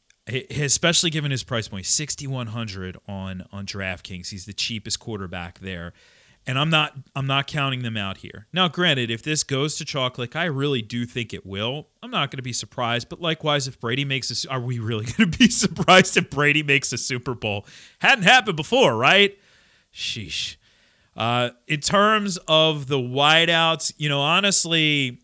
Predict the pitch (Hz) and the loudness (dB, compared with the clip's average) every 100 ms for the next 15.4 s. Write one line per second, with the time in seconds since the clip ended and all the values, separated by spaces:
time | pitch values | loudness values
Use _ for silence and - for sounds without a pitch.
0 | _ _ _ _ _ _ _ _ 139 170 | _ _ _ _ _ _ _ _ 0 4
1 | 240 247 160 160 160 165 156 147 139 135 | 4 2 2 4 4 4 2 -4 -4 -2
2 | 135 139 147 135 147 135 127 117 107 107 | 0 2 2 0 -2 0 0 -2 -8 -6
3 | 117 110 98 92 110 110 - 156 151 147 | -6 -6 -6 -8 -8 -8 -6 -4 -2 -2
4 | 127 113 104 - 127 123 - 165 254 320 | -2 -4 -2 -4 -4 -8 0 2 4 0
5 | 214 - 151 156 120 139 170 - 156 139 | -6 -2 0 0 -2 -2 -2 -2 -4 -4
6 | - 135 123 123 123 127 120 - 117 107 | -6 -6 -4 -4 -4 -4 -4 -2 -2 -2
7 | - 107 107 104 101 - _ _ _ _ | -4 -2 -2 -4 -6 -10 _ _ _ _
8 | _ - 107 98 - 113 110 110 107 - | _ -8 -8 -8 -6 -4 -4 -6 -10 -6
9 | 110 104 101 104 104 101 95 92 104 104 | -4 -2 -4 -6 -6 -8 -8 -10 -8 -8
10 | 107 110 107 107 - 104 127 127 120 110 | -6 -10 -10 -12 -8 -4 -4 -4 -6 -6
11 | 110 - 120 113 107 107 - 110 107 95 | -4 -4 -4 -4 -4 -6 -8 -6 -6 -6
12 | 95 - 135 147 165 160 156 151 147 143 | -10 -6 -2 0 0 0 0 -2 -4 -4
13 | 143 139 139 - 147 131 - 151 151 156 | -4 -4 -6 -4 -4 -4 0 0 0 -4
14 | - 143 - 135 117 - 117 110 113 - | -4 -6 -6 -6 -8 -6 -6 -4 -8 -8
15 | 107 104 101 | -6 -6 -6